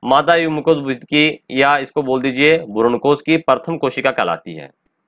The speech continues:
क्लियर? तो क्या लिखा है? सक्रिय अगुणित गुरु बीजाणु, जो गुरु बीजाणु है जो कि सक्रिय वाला है, ये मादा युग्मकोद्भिद की प्रथम कोशिका होती है। इसे भ्रूणकोष मात्र कोशिका भी कहते हैं, ठीक है ना। इसको क्या कहते हैं?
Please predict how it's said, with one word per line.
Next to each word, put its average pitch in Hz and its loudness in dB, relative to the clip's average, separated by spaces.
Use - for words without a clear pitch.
क्लियर? 151 0
तो - -16
क्या 143 0
लिखा 147 0
है? 151 2
सक्रिय 147 0
अगुणित 127 0
गुरु 120 -2
बीजाणु, 110 0
जो 143 2
गुरु 127 -2
बीजाणु 139 0
है 117 0
जो 123 -2
कि 143 -4
सक्रिय 151 -2
वाला 139 4
है, 123 -2
ये 147 2
मादा 139 2
युग्मकोद्भिद 139 -4
की 151 -6
प्रथम 139 -2
कोशिका 123 -4
होती 104 -4
है। 110 -4
इसे 170 2
भ्रूणकोष 147 2
मात्र 170 0
कोशिका 139 0
भी 127 -2
कहते 95 -4
हैं, 80 -10
ठीक 120 -4
है 147 2
ना। 160 0
इसको 156 -4
क्या 151 -2
कहते 143 -4
हैं? 185 0